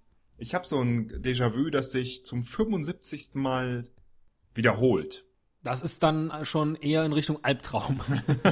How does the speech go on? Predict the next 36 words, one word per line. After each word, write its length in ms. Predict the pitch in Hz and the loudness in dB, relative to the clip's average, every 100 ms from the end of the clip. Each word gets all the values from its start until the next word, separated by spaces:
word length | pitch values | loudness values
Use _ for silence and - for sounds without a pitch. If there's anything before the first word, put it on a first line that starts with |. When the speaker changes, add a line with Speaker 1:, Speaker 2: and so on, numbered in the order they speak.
| - 147 - 185 - - - - - - - - - - - - 240 - - | 4 0 0 -2 -2 -4 -8 -20 -12 -6 -6 -8 -20 -20 -14 -10 -10 -10 6
Speaker 1:
Ja, 160 | 123 | 8
das 180 | 147 - | 8 6
kommt 200 | - 175 | 4 4
dem 120 | 151 | 4
schon 200 | 127 160 | 2 2
recht 340 | 135 135 - - | 6 6 4 6
nah. 360 | 120 92 78 170 | 8 8 6 8
Speaker 2:
<laughs> 20 | |
Ja, 140 | 214 - - - - - - 277 277 202 - | 8 6 0 0 2 2 -2 -6 -6 -8 -2
das 180 | 147 - | 0 2
glaub 240 | 131 117 | 2 0
ich. 160 | 110 - - _ - - - - | -2 -10 -20 _ -20 -20 -20 4
Ich 180 | 180 214 | 6 8
hab 140 | - | 6
jetzt 160 | 202 - | 6 6
so 80 | 175 | 6
ein 100 | 156 | 6
bisschen, 480 | 190 208 190 190 | 4 4 2 2
so 80 | 165 | 2
ein 60 | 156 | 2
bisschen 240 | 180 170 | 2 2
Schiss. 360 | - 156 - - - _ _ _ | 4 2 0 -10 -20 _ _ _
Speaker 1:
Das 260 | 110 110 - | -2 0 0
hast 160 | 160 - | -2 0
du 60 | |
eben 180 | 165 208 | 0 0
schon 180 | 220 120 | 0 0
gesagt. 540 | 98 90 78 - - - - _ - | 0 0 -4 -8 -16 -20 -20 _ -8
Ich 160 | 117 - | -4 -2
hab 160 | - - | -4 -2
verkackt. 600 | 131 - 175 - - - - - - _ - - - 208 | -4 0 -2 -2 -12 -20 -20 -20 -20 _ 0 4 8 10
Warum 240 | - 170 190 | 12 12 10
hast 160 | 196 185 | 6 4
du 40 | |
Schiss? 440 | - 220 - - | 2 2 0 -4
Speaker 2:
<laughs> 40 | - | -10